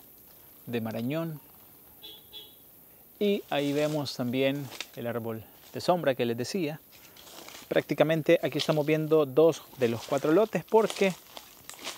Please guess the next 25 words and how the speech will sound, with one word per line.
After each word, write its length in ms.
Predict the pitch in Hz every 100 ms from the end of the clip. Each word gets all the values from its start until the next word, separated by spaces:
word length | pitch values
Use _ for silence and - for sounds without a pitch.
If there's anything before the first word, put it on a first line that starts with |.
| - - -
cada 220 | 147 143
uno, 240 | 160 151
como 200 | 135 123
se 120 | 120
los 100 | 123
decía, 280 | 120 - 165
mide 240 | 147 143 131
diez 220 | 131 120
por 280 | - 120 113
veinte. 480 | 113 104 107 117 110 -
Y 260 | 226 226 196 -
aquí 280 | 139 160
bastantes 640 | 147 127 147 139 139 131 - - - - - - -
matas 540 | 131 - 131 117 - - - -
de 140 | 127 117
guineo. 400 | 127 151 151 147 - - - - - - - - - - - - - - - - - -
Ustedes 420 | 127 143 135 117
pueden 500 | - 135 127 120 117 - - - - - - - - - - -
observar, 580 | 123 - 127 131 180 180 - - - - - - - - - - -
por 120 | 123
ejemplo, 440 | 110 135 135 139 -
en 220 | 147 131
este 240 | 180 - 170
de 100 | 175
acá, 300 | - 165